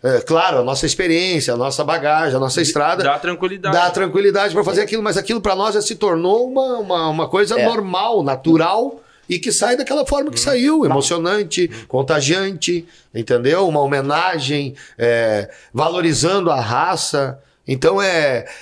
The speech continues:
Speaker 1: é bacana isso, porque o tempo e a experiência que vai fazendo tudo isso
Speaker 2: Sim.
Speaker 1: acontecer.
Speaker 3: Na, na verdade, é, a
Speaker 1: E
Speaker 3: gente
Speaker 1: principalmente, só pra mim encerrar, a humildade que eu falei hoje. A humildade é, é o carro-chefe de tudo isso.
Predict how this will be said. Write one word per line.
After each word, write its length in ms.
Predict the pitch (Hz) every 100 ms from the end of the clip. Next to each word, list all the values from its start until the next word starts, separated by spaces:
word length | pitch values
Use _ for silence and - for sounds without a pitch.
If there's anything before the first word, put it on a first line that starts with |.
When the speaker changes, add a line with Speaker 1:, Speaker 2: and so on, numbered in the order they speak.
| -
Speaker 1:
é 100 | 131
bacana 480 | 135 143 214 254 143
isso, 300 | 113 110 131
porque 260 | 131 131 143
o 60 |
tempo 640 | 135 165 226 220 151 98 92
e 120 | 117
a 40 |
experiência 560 | 127 - 143 147 160 180
que 80 | 180
vai 140 | 180
fazendo 300 | 180 165 175
tudo 220 | 175 202 185
isso 140 | 139
Speaker 2:
Sim. 80 | 127
Speaker 1:
acontecer. 340 | - 196 160
Speaker 3:
Na, 160 | 143 180 - -
na 80 | 135
verdade, 680 | 143 127 120 139 139 135 -
é, 80 | 123
a 760 | 117 110 107 104 98 92 85 87
Speaker 1:
E 60 | 139
Speaker 3:
gente 80 | 110
Speaker 1:
principalmente, 580 | 185 - 156 139 156
só 80 | 160
pra 140 | 143 139
mim 120 | 139
encerrar, 560 | 131 120 135 165 127 - - _
a 80 | 120
humildade 560 | 139 156 143 127 131 127
que 60 |
eu 40 | 101
falei 300 | 98 101 98
hoje. 360 | 90 90 - _ -
A 100 | 110
humildade 580 | 131 127 131 139 139
é, 440 | 143 135 123 110 98 - - -
é 60 | 120
o 80 | 123
carro-chefe 720 | 156 143 135 - 160 156 151
de 120 | 139
tudo 360 | - 196 175 113
isso. 340 | 82 -